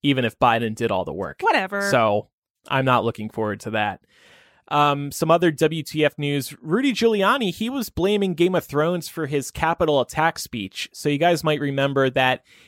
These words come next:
Speaker 1: he called, so on January sixth, he, um, told the Trump worshiping people in D C to have a trial by combat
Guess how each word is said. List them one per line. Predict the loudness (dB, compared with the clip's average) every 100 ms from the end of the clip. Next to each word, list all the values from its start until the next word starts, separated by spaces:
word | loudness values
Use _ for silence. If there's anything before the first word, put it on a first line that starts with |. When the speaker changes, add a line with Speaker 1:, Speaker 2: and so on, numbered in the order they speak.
| _ -8
Speaker 1:
he | -4 -4
called, | -4 2 4 4
so | 2 0
on | 0
January | -2 -2 -2 -4
sixth, | -2 -2 -2 -8 -14 -18 _ _ _
he, | -8 -2 0 2 2
um, | 2 2 0 -6 -12 _ _
told | -4 2 4 2 0
the | 0 0 -2 -2 -6 -12 -8
Trump | -2 -2 -2 -8
worshiping | -6 0 2 2 -2 -2 -4
people | -6 -6 -2 2 2 0
in | -4 -8
D | -6 -8
C | -6 -2 0 2 -2 -6 _ _ _
to | -2 -2
have | 0 2 2 0 -8 _ -6
a | -4 -4
trial | -4 -4 -2 2 2
by | 2 0 -2
combat | -6 2 2 4 2 0 -4 -16